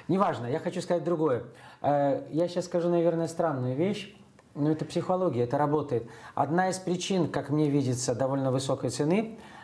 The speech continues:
э, на, э, такие проекты, вот так работает психология. Я вам завтра скажу, что у меня в Музее западно-восточного искусства там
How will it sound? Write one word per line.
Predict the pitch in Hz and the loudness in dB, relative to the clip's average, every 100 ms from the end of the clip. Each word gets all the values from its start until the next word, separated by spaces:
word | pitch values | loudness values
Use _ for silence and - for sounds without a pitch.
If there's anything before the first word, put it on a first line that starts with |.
| - | -4
э, | 123 | 0
на, | 123 123 123 127 120 | 2 2 2 -2 -6
э, | |
такие | 127 139 131 | -4 -2 -2
проекты, | 127 127 120 - 120 - - - - - - | 2 2 2 0 -4 -4 -14 -20 -20 -20 -6
вот | 143 220 220 | -2 -2 0
так | 247 - | -2 0
работает | 233 156 202 208 196 | 0 0 -2 -2 -4
психология. | - 185 165 147 117 113 110 - - | -4 -2 0 0 0 0 -2 -8 -2
Я | 170 233 | 0 2
вам | 240 | 0
завтра | 208 226 156 143 | 0 0 0 -6
скажу, | 139 170 156 139 | -4 -2 0 -2
что | - 151 131 - - | -2 -4 -4 -10 -4
у | 156 | 0
меня | 196 208 196 135 - - - | 2 4 4 0 -4 -10 -4
в | 117 110 | -2 -2
Музее | 123 117 170 202 | -2 2 2 2
западно-восточного | 185 208 180 185 180 185 180 175 175 | 0 -2 -2 -2 -4 -4 -4 0 2
искусства | 175 185 160 - 123 | 2 0 0 0 0
там | 127 113 | 0 -2